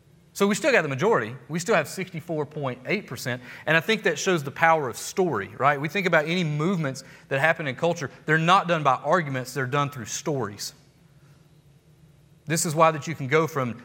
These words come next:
nineteen ninety-six, a Democratic president signing the Defense of Marriage Act, and then Will and Grace comes on T V, and everybody's opinion of marriage changed.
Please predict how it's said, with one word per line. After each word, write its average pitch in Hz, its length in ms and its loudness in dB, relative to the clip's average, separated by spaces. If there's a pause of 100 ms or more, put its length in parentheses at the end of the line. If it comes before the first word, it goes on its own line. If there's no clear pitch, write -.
nineteen 165 380 0
ninety-six, 151 520 -2
a 131 40 -6
Democratic 147 560 0
president 135 420 -2
signing 151 460 -2
the 123 60 -6
Defense 139 320 -6
of 120 60 -8
Marriage 143 360 -2
Act, 123 280 0 (180)
and 131 140 0
then 123 200 -2
Will 165 220 4
and 147 100 -2
Grace 160 240 2
comes 135 200 -4
on 127 120 -2
T 135 180 -4
V, 127 140 -2
and 123 80 -2
everybody's 143 400 0
opinion 147 360 -4
of 117 60 -6
marriage 123 380 -2
changed. 107 400 -8